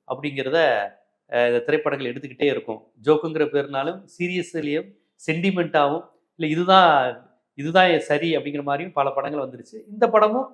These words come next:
அந்த ட்ரெண்ட்லயே எடுக்கிறாங்க. ஆனா சுந்தர் சி போன்றவர்கள் இதை உடைச்சு இதுக்கு ஆப்போசிட்டா எடுங்க. பெண்களும் ரெண்டு மூணு ஹீரோவை லவ் பண்ணி மூணாவதா ஒரு ஹீரோவை கல்யாணம் பண்ற மாதிரி, இல்ல மூணு பேரையும் லவ் பண்ணி ஒருத்தருக்கு கல்யாணம் பண்ற மாதிரி மூணு பேருடைய டூயட் பாடுற மாதிரி எடுங்க. ஏன் எடுக்க மாட்டேங்கிறீங்க?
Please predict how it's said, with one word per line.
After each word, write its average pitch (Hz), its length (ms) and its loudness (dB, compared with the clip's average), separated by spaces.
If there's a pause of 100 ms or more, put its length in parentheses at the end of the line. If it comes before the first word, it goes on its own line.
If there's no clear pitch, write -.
(280)
அந்த 156 140 -2
ட்ரெண்ட்லயே 170 400 0
எடுக்கிறாங்க. 156 380 -2
ஆனா 233 120 -12
சுந்தர் 233 320 -8
சி 240 160 -6
போன்றவர்கள் 202 500 -2
இதை 185 160 0
உடைச்சு 208 420 2
இதுக்கு 180 280 -2
ஆப்போசிட்டா 202 520 2
எடுங்க. 139 260 -2 (1080)
பெண்களும் 233 500 4 (100)
ரெண்டு 175 240 0
மூணு 175 140 -4
ஹீரோவை 185 280 2
லவ் 170 180 2
பண்ணி 170 240 -4 (500)
மூணாவதா 175 360 4
ஒரு 156 120 2
ஹீரோவை 160 280 2
கல்யாணம் 156 320 -2
பண்ற 139 160 -10
மாதிரி, 147 200 -4
இல்ல 175 140 -4
மூணு 175 220 -6
பேரையும் 180 420 -2 (280)
லவ் 160 200 2
பண்ணி 170 200 -2 (300)
ஒருத்தருக்கு 147 380 -2
கல்யாணம் 156 260 2
பண்ற 139 160 -8
மாதிரி 147 240 -4
மூணு 170 260 -4
பேருடைய 170 320 0
டூயட் 170 300 -4
பாடுற 151 180 0
மாதிரி 175 180 0
எடுங்க. 151 300 -4
ஏன் 175 160 -4
எடுக்க 170 180 -10
மாட்டேங்கிறீங்க? 143 440 -12